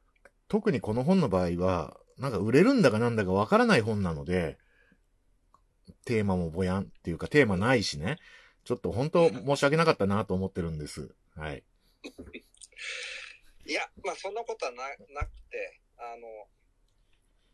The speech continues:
Speaker 2: 私たちはというか、まあ、売れるだろうとは思ってはいたんですけれども、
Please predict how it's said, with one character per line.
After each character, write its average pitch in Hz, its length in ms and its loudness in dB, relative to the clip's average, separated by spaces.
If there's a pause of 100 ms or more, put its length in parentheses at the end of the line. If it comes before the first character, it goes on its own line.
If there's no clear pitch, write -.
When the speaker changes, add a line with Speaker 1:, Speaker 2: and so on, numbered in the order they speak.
(340)
Speaker 2:
私 - 540 -12 (400)
た - 140 -10
ち - 200 -14
は - 140 -6 (120)
と - 100 -20
い - 120 -16
う - 40 -20
か、 - 240 -12 (200)
ま 139 120 -12
あ、 92 240 -14 (460)
売 160 60 -6
れ 214 100 -4
る 247 80 -10
だ 135 100 -8
ろ 135 120 -10
う - 80 -16
と - 80 -12
は 101 60 -8
思 120 160 -16
っ - 40 -16
て - 400 -20 (600)
は 123 200 -8
い 110 60 -16
た - 160 -8
ん - 80 -18
で - 100 -20
す - 80 -20
け - 120 -20
れ - 140 -18
ど 110 120 -16
も、 196 320 -10